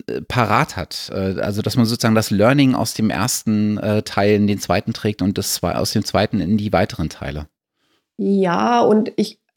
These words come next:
Speaker 2: also was wir schon versuchen, wir versuchen auch bei der Auswahl so unterschiedliche Projekte, ähm, zu haben. Also, dass die Projekte unterschiedliche Aspekte der offenen Wissenschaft beleuchten oder, oder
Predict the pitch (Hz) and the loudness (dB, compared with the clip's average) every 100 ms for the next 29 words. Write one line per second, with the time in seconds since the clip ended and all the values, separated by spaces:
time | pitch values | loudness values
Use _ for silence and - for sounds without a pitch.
0 | - - - 202 220 226 247 240 247 269 | -10 -8 -4 0 2 2 0 0 2 0
1 | 277 254 202 233 262 269 247 220 220 214 | 0 0 2 2 2 2 2 2 0 0
2 | 233 240 226 220 - _ - 202 233 247 | 0 0 0 0 -4 _ -2 2 2 2
3 | 202 208 - 113 226 - 220 196 202 247 | -2 -2 0 0 -2 -2 -2 0 2 4
4 | 247 - 175 160 156 160 - 147 127 - | 2 0 -2 -4 -2 -2 0 0 -2 -4
5 | 156 139 160 160 _ _ _ - - 104 | -4 -2 -4 -12 _ _ _ -6 -4 -4
6 | 110 147 131 - - _ - - _ - | -2 -2 -2 -4 -12 _ -20 -20 _ -8
7 | - 160 139 131 127 139 147 - 143 156 | -4 -2 -2 -2 0 0 0 -2 0 0
8 | 160 160 - 175 - 170 175 - 190 185 | 0 0 0 0 2 2 0 -2 0 2
9 | 175 180 180 - 170 165 180 - - 113 | 2 0 -2 -2 -2 0 0 0 0 -2
10 | - 180 165 160 _ - _ _ _ - | -2 -2 -2 -4 _ -20 _ _ _ -2
11 | 175 - - 175 156 156 156 165 - 143 | 0 0 2 4 6 4 2 0 0 -4
12 | - - 143 120 139 - 143 139 143 147 | -4 0 2 2 0 -2 -2 0 0 0
13 | 143 123 139 131 | 0 0 0 -2